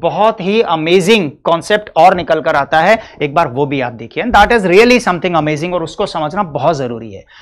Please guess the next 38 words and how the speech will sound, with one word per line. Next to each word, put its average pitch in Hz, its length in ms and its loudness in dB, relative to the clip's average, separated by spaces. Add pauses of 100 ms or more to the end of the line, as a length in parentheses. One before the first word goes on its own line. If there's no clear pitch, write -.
(140)
हमने 220 280 2
इफेक्टिवली 208 1000 0
ये 180 340 2
एंगल 170 420 0
और 208 80 2
ये 170 280 0
एंगल, 131 420 -4
इन 180 160 -2
दोनों 170 280 2
एंगल्स 175 380 -2
को 196 120 -2
ही 196 140 0
तो 220 140 0
इक्वल 202 280 0
किया, 220 300 -4 (580)
यही 151 140 0
दोनों 202 240 2
एंगल्स 208 240 2
हमने 214 240 0
इक्वल 262 240 2
किए, 220 280 -6 (720)
है 233 100 0
ना? - 180 -2 (320)
ये 190 160 2
डिस्टेंस 208 400 -2
हमें 208 260 0
ए 170 180 0
दिया 185 220 2
हुआ 214 240 4
था 240 220 2 (1400)
और 233 160 6
ये 208 280 4
डिस्टेंस 196 460 -2
हमें 170 340 -2
बी 147 140 -4
दिया 139 260 -2
हुआ 131 240 -6
था, 131 280 -14